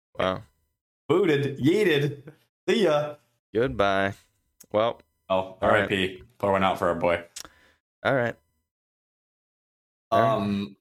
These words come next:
Speaker 2: I can't even remember where, were you done with the chapter at that point? I can't
Speaker 1: Yeah,
Speaker 2: even
Speaker 1: I think,
Speaker 2: remember.
Speaker 1: I think
Speaker 2: Okay.
Speaker 1: we got it. He, he,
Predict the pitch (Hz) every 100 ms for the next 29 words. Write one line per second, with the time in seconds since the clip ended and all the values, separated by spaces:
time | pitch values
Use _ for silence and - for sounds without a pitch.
0 | - 110 - 120 117 110 110 107 101 104
1 | 104 107 110 110 120 117 120 117 120 117
2 | 113 120 131 127 127 123 131 131 101 92
3 | 92 95 95 95 104 87 82 98 98 101
4 | 90 90 90 101 98 95 - _ _ _
5 | - - - 98 101